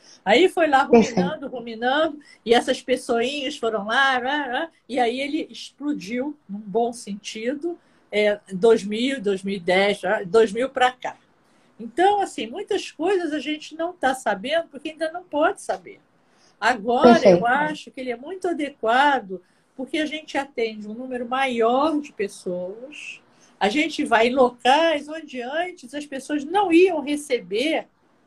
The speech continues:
Speaker 1: é, é, a cuidado psicológico, não ia receber esse tipo de atenção. E agora a gente pode ir ou em parcerias, ou nos serviços públicos,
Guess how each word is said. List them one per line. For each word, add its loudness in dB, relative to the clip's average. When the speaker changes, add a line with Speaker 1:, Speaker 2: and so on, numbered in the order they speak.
Speaker 1:
é, -4
é, 4
a 0
cuidado 0
psicológico, -12
não -4
ia -2
receber -4
esse -8
tipo -14
de -10
atenção. -14
E 4
agora 2
a -2
gente -8
pode -4
ir -8
ou -2
em -4
parcerias, -2
ou 0
nos -10
serviços -4
públicos, 2